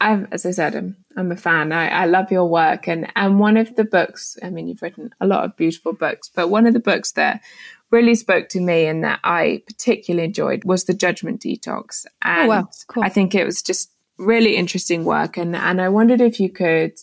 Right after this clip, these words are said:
Speaker 1: tell our listeners a little bit more about it and about how much, you know, we are so used to bringing so much judgment to ourselves and as a result to others in the world that we live in today. And I always feel like that creates such a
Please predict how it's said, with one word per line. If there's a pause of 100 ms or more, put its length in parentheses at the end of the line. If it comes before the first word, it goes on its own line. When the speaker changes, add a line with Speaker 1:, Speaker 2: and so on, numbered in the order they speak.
(160)
Speaker 1:
tell
our
listeners
a
little
bit
more
about
it
and
about
how
much, (680)
you
know,
we
are (180)
so
used
to
bringing
so
much
judgment (100)
to
ourselves
and
as
a
result
to
others (100)
in
the
world
that
we
live
in
today.
And
I
always
feel
like
that
creates
such
a